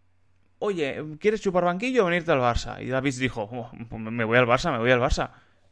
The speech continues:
Y mira, esa, esa pieza hizo que el Barça quedara segundo en Liga, remontara,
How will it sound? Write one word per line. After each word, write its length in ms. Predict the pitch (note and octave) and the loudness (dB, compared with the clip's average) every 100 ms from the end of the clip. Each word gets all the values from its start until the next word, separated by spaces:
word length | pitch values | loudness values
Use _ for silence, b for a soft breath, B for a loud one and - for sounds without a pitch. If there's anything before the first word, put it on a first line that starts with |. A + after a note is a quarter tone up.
| _ _ _ | _ _ _
Y 140 | C3 B2 | -6 -4
mira, 320 | C3+ E3 - - | -4 -4 -8 -4
esa, 300 | E3+ D#3+ - - | -2 -2 -2 0
esa 340 | F#3 F#3 D3 | 2 0 -4
pieza 400 | D#3 A3 C#4+ D#4 _ _ _ _ - | -4 -4 -6 -10 _ _ _ _ -8
hizo 260 | E3+ F3+ | -2 0
que 60 | C#3+ | 2
el 80 | C3 | 4
Barça 380 | E3+ - B3+ b b b b _ | 2 2 -4 b b b b _
quedara 420 | - C#3 D3 A2+ A2+ | 2 4 4 2 -2
segundo 680 | - - D3 D#3 A#3+ B3+ G#3 | -6 0 2 4 4 4 4
en 120 | F#3 | 4
Liga, 280 | A3 C#4 - | 2 0 -2
remontara, 1000 | G3 D3+ D3+ D3+ C#3+ C3+ - F#3 B3 E4 | -2 2 4 4 0 -2 4 4 4 -2